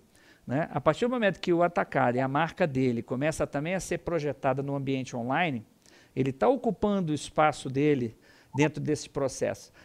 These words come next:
E a gente sabe que no ambiente online, a, o branding, a marca, é extremamente importante. Então, o atacado, da mesma maneira que a indústria faz a marca dela, né,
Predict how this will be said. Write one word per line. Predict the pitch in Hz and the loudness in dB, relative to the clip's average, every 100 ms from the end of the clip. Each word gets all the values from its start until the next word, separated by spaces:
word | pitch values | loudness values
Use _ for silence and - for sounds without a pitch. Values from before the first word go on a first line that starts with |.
| _ | _
E | 139 160 190 | 0 6 6
a | |
gente | 160 208 | 4 -2
sabe | - 196 214 214 | -4 -2 0 -2
que | - 160 139 | -2 0 0
no | 131 135 | -2 -4
ambiente | 139 139 139 135 | -2 -2 -4 -4
online, | 120 139 190 131 117 _ _ _ _ - | -4 -2 -2 -4 -10 _ _ _ _ -6
a, | 123 127 | -4 -4
o | 135 | -4
branding, | 117 151 190 160 120 117 113 147 - | 2 4 4 0 -4 -6 -12 -16 -8
a | 110 | -2
marca, | 123 151 - - 123 110 _ _ _ _ | 2 2 2 -2 -4 -4 _ _ _ _
é | - 139 | -2 -2
extremamente | - 143 151 147 151 165 | -2 -4 -2 -2 -4 -4
importante. | 185 190 - 151 117 - - - - - | -4 -4 -2 -2 -4 -10 -20 -20 -16 -8
Então, | 113 147 165 | 0 2 4
o | |
atacado, | 156 156 143 151 170 180 | 4 2 2 4 4 4
da | 143 | -2
mesma | 143 170 190 | -2 -2 0
maneira | 180 156 156 | 0 4 4
que | 147 151 | 2 2
a | 143 | 2
indústria | 139 127 165 - 139 | 2 2 2 0 -2
faz | - 139 131 | 0 2 2
a | |
marca | 127 127 123 127 | 0 -2 -2 -2
dela, | 113 143 156 | 2 2 2
né, | 120 | 0